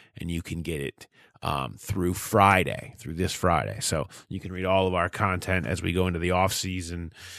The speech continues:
uh, through the draft and free agency and whatever comes next. Um, it's all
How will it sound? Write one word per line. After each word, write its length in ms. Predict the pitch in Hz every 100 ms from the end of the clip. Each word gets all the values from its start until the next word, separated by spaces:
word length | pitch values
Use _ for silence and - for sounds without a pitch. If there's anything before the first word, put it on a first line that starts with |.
| - -
uh, 320 | 87 85 82
through 220 | - 107
the 80 | 90
draft 440 | 87 95 90 87
and 100 | 90
free 240 | 82 98 90
agency 380 | 90 90 - 92
and 60 |
whatever 320 | 87 92 82
comes 320 | 80 85 82 90
next. 400 | 95 85 - _ _ - _ 90
Um, 260 | 85 80
it's 160 | 87 - -
all 480 | 95 90 85 85